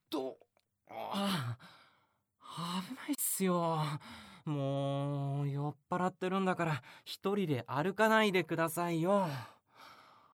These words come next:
あ。へえ。先輩って、意外と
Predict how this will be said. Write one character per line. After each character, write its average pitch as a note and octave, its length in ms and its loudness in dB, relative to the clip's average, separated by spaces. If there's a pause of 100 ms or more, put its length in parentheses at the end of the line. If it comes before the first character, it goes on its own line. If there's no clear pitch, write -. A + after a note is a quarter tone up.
(720)
あ。 A2+ 140 -12 (2250)
へ - 60 -20 (380)
え。 B2+ 840 -14 (2250)
先 B2+ 220 -8
輩 C3 160 -6
っ A#2+ 40 -8
て、 G#2+ 360 -12 (1080)
意 D#2+ 120 -14
外 C#3 200 -8
と C3+ 320 -14